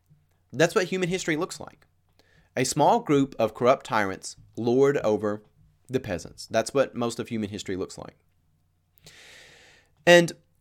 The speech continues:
the reason why a more perfect union is relevant to this conversation is because since the fall, there have been exactly zero perfect nations in human history, including the one which was anointed by God.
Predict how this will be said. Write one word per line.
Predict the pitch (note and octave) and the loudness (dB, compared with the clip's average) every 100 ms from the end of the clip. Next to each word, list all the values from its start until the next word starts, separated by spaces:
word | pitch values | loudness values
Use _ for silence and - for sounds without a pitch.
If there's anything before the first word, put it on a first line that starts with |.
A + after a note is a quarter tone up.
| _ | _
the | D3+ F3 | 0 4
reason | D4+ D#4 | 4 4
why | B3 F3 - | 2 2 2
a | C#3 | 0
more | B2+ C3 | 0 0
perfect | C3 C#3 C3 A#2 A2+ | 2 2 0 -2 -6
union | B2 A2+ F#2 E2 | -2 -2 -2 -4
is | - G#2+ G2+ | -4 -6 -2
relevant | G2 C#3+ D3+ G#2+ F#2+ | 2 2 2 -2 -4
to | G#2+ | -4
this | G2 | -4
conversation | - G2+ F2+ - F#2+ - - - _ _ - | -4 -4 -4 -2 -4 -4 -14 -20 _ _ -2
is | D#3 | -2
because | C#3+ D3+ D3+ D3+ C#3+ - | 0 -2 0 0 -2 -4
since | - B3 - | -2 -2 -2
the | - | -4
fall, | F3 B2+ F2 - _ _ _ - | 2 2 2 -2 _ _ _ -2
there | D#3 G3 | 0 2
have | F#3+ | 0
been | D#3 E3+ | 0 0
exactly | C#3+ A#2+ C#3 C#3+ C3 B2+ - - | -2 0 0 2 0 0 -2 -8
zero | A#2 A#2+ D#3+ F#3 A2 F2+ F2+ - - | -6 -4 -2 0 0 0 -6 -14 -4
perfect | D3 C3+ C3 C3 A2+ | -2 0 0 -2 -4
nations | G#2+ F#2+ E2+ A1+ - - _ - | -2 -2 -8 -14 -16 -18 _ -12
in | G2 | -8
human | G#2 G2+ | -6 -6
history, | F#2 - - - _ _ _ _ _ _ - | -8 -12 -16 -18 _ _ _ _ _ _ -6
including | C#3 F#3 D4+ F#3+ | -2 2 2 2
the | G2+ | 0
one | G#2 G#2+ | 0 0
which | A2+ B2+ | -2 -2
was | A#2+ B2+ | -4 -4
anointed | B2+ A2+ D#3 E3+ B2 | -2 -2 -2 -2 0
by | B2 | 2
God. | B2 D#3+ - | 2 -2 -6